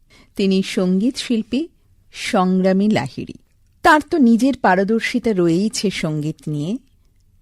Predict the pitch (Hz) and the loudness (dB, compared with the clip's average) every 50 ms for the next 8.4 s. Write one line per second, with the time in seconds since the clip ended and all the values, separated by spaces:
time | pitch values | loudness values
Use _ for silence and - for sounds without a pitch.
0 | _ _ _ - 151 147 156 160 - 202 208 220 220 202 160 160 196 - - _ | _ _ _ -4 -2 -2 -2 0 0 2 2 2 2 0 -2 -6 -10 -14 -16 _
1 | _ _ _ _ _ - 180 180 190 208 208 - - 220 - - - 226 196 185 | _ _ _ _ _ 0 0 2 2 0 -2 -2 -2 -2 -2 -2 -4 -4 -2 0
2 | 185 190 180 175 160 156 156 151 180 185 202 - - 220 208 208 - - - 151 | -2 -2 0 0 0 0 0 0 -2 -2 -4 -2 -4 -4 -4 -4 -6 -8 -6 -6
3 | 131 139 143 170 - _ _ _ _ _ _ _ _ _ _ _ _ _ _ 165 | -6 -6 -8 -12 -16 _ _ _ _ _ _ _ _ _ _ _ _ _ _ -2
4 | 180 202 175 180 180 180 185 196 208 226 262 285 294 294 285 277 277 294 277 - | -2 -2 0 0 0 0 2 2 2 4 2 2 2 2 2 2 2 0 0 0
5 | - 185 175 - - 214 226 233 - - 214 190 - - - 214 190 175 190 202 | 0 0 0 0 -2 -2 -2 -2 0 -2 -4 -4 -4 -4 -4 -4 -2 0 0 0
6 | 202 190 170 196 196 185 175 165 160 165 160 175 175 185 190 185 - 214 196 185 | 0 -2 -2 -2 -2 -2 0 0 -2 -2 -2 -2 -2 -2 -2 -4 -4 -4 -6 -4
7 | 170 165 139 - - 139 123 - - _ _ - 294 269 - _ - 208 196 - | -4 -6 -8 -8 -8 -10 -12 -12 -14 _ _ 0 0 0 0 _ 0 0 0 0
8 | - 247 254 277 254 - 262 | 2 4 4 4 2 0 -6